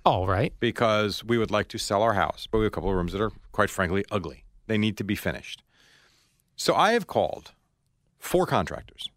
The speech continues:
Speaker 2: four, for estimates to come over. Just tell me what it's gonna cost. One happens to be a friend of mine who I know is very busy, and I, he hasn't got back to me yet, but I also know he will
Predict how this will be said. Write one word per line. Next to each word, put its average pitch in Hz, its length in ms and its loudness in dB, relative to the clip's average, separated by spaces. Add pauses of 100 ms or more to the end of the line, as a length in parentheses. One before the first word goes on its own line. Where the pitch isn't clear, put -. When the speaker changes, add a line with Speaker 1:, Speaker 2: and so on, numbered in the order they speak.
(160)
Speaker 2:
four, - 600 0 (800)
for - 180 0
estimates - 600 -2 (300)
to - 80 -20
come 135 160 2
over. 120 360 4
Just - 180 -6
tell 160 100 2
me 165 60 2
what 151 60 4
it's 127 100 -4
gonna 110 120 -2
cost. - 380 -8 (400)
One 240 260 4
happens 180 340 4
to 135 60 2
be 127 80 4
a 110 60 4
friend 131 280 2
of 110 60 2
mine 104 140 4
who 131 80 6
I 151 100 6
know 175 260 4
is 170 140 0
very 147 240 4
busy, 123 580 2 (400)
and 123 240 4
I, 117 100 6
he 123 60 4
hasn't 151 180 4
got 135 100 4
back 120 220 4
to 123 80 -6
me 120 80 2
yet, 107 300 2
but 110 140 4
I 120 80 4
also 135 240 0
know 113 100 4
he 95 160 0
will 87 520 2